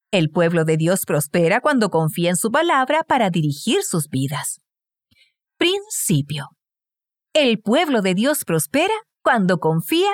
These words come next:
en su palabra para dirigir sus vidas. La palabra de Dios impactó profundamente a los israelitas que tomaron la ley de Dios en serio.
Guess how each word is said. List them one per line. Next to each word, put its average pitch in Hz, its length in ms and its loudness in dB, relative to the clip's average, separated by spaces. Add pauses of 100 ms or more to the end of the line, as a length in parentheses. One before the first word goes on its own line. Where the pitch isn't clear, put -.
en 240 220 2
su 180 180 -2
palabra 320 540 0 (100)
para 294 260 2
dirigir 190 540 0
sus - 240 -4
vidas. 135 440 -6 (1300)
La 330 100 2
palabra 403 360 2
de 302 100 2
Dios 226 480 0
impactó 226 400 0
profundamente 214 800 0
a 247 40 2
los 175 180 -2
israelitas 156 880 0 (240)
que 156 100 0
tomaron 165 460 0
la 131 100 0
ley 160 380 0
de 143 160 0
Dios 180 280 0
en 131 120 -2
serio. 156 460 0